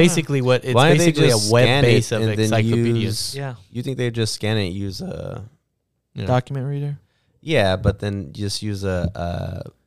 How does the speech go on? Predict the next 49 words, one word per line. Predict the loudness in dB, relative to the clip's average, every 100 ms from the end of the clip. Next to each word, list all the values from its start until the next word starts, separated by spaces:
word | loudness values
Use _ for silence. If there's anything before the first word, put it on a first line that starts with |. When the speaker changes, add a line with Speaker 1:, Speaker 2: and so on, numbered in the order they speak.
| _
Speaker 2:
program | -6 -4 -4 -8 -8
to, | -10
like, | -10 -12 _ _ _ _ _ _ _ _ _ _ _ _ _ -12
put | -8
it | -8
the | -6
right | -8 -6
way. | -8 -8 -12
You | -12
know | -10
what |
I |
mean? | -8 -10 -12
What's | -12 -4
the |
word | 4
I'm | 6
Speaker 3:
Oh, | 4
Speaker 2:
looking | 2
Speaker 3:
yeah, | 0
Speaker 2:
for? | 0
Speaker 3:
yeah. | -2 -4 -6
Like, | -8
formatting | -6 -6 -4 -4 -2
Speaker 2:
Yeah, | 0
Speaker 3:
it, |
Speaker 2:
there | 2
you | 0 -4
go. |
Speaker 3:
scan | -6 -4 -2
Speaker 2:
Just | -2 -4
Speaker 3:
and |
then | -4
Speaker 2:
format | -4 -4
it, |
Speaker 3:
form-, | -6 -8
Speaker 2:
yeah. | -10 -6
Speaker 3:
and | -4
Speaker 1:
Yeah. | -2
Speaker 3:
then | -4
enter | -8 -12
it. | -14 _ _ _ -20 -20 _ _ _
Maybe. | -6 -6 -8 _ _ _
Speaker 1:
Yeah. | -8 -8 -12 _ _ _ _ _ _ _ _ -20 _
I | 2
mean, | 4 4
it, | 2
I, | -2
I, | -4 -2